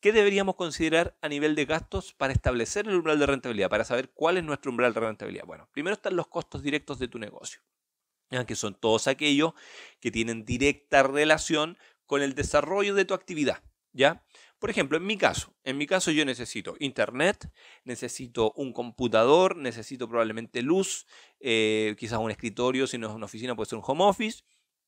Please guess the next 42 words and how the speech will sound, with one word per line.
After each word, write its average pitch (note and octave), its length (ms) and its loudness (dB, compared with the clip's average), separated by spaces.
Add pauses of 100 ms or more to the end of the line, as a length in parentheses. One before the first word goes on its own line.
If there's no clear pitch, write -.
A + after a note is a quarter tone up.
(520)
eh, G#2 480 0
y A#2 140 -6
ya D3 240 6
con C#3+ 160 -4
eso D3+ 180 -6
tendríamos C3+ 480 -2
algunos B2 320 -4
costos - 320 -12
que B2 120 -10
van A#2 200 -10 (500)
directos, A#2+ 640 -2
¿ya? C3 420 2
Eh, G#2+ 640 0
todos G3 220 -2
esos F#3 200 -8
costos - 280 -8
que - 100 -20
generan. G#2+ 280 -6
Si C#3 140 -10
yo D#3+ 120 0
estoy G3+ 160 -8
vendiendo D3+ 400 0
pan, C#3 440 2 (100)
entonces, - 320 -12
¿cuáles C3+ 180 0
son C3+ 100 -8
mis C3 80 -10
costos C3 240 -8
directos? C#3 320 -2
Bueno, G#2 220 -6
la F#2+ 160 -6
harina A2+ 720 -2 (360)
y B2 120 -6
todas B2 220 0
estas A2+ 200 -6
cosas, - 300 -16 (100)
¿ya? D3+ 380 0
Todo D3 160 0
lo C3+ 80 -2
que B2 60 -4
es A2+ 40 -6
materias A2 320 -2